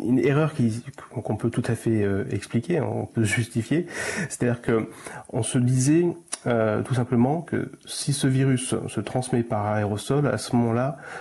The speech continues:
son nombre de po-, reproduction, son, son R zéro, devrait être très élevé.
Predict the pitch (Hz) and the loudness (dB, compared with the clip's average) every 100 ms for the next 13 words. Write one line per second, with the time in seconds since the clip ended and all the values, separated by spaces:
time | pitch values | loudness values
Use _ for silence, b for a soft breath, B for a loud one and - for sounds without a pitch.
0 | B - 113 131 147 123 117 113 104 - | B -2 4 6 6 4 4 2 0 -4
1 | 117 117 120 120 113 - 147 165 160 - | -2 0 0 2 0 0 0 0 0 -2
2 | 104 101 104 - 110 - 113 113 110 123 | 0 0 -2 -4 -2 0 0 2 2 2
3 | 143 B B B B B 120 120 123 123 | 0 B B B B B 4 4 2 0
4 | 151 147 - - - - 139 135 123 110 | -2 -2 -12 -10 -2 2 4 4 4 2